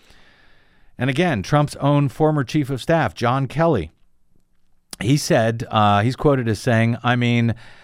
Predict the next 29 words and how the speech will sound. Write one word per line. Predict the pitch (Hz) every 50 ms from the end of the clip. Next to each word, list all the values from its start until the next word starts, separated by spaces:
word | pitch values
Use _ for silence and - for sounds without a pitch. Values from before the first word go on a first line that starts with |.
| - - - - - - _ - - - - -
half | - - 175 202 226 - - 208
of | 175 170
Americans | 175 165 170 185 190 175 147 123 - 139 127 135 127 -
think | - 151 151 143 - -
this | 135 139 -
process | - - - 151 156 156 - - 135 123 113 - 120
is | 107 -
purely | - - 147 131 131 123 110
political | - - 120 113 131 151 165 160 - 185 190 190
and | 120 113 104 101
shouldn't | - - 143 135 131 113
be | 117 113 101
happening, | 107 139 165 165 - 170 165 165 165 165 156
but | 117 - 147 160 151 - -
since | - - 165 160 151 - - -
it | 156 147 151 151 - -
is | 156 185 208 220 214 180
happening, | 156 147 151 147 135 120 - 127 123 123 127 135 151 - -
the | 110 107 135 135
majority | 135 135 135 131 120 107 104 127 156 180 185 180 170 151 147 139 135 135
of | - 131 127 113 123
Americans | 123 123 135 160 180 175 175 143 - - 143 135 139 123 127
would | 123 135 151 127
like | 127 127 127 135 139 - -
to | - 185 180 151
hear | 120 143 143 135 127 127 131
the | 131 156 147
whole | 123 131 123 123 120 113 123 135
story." | - - - - 190 175 185 185 180 160 139 117 87 78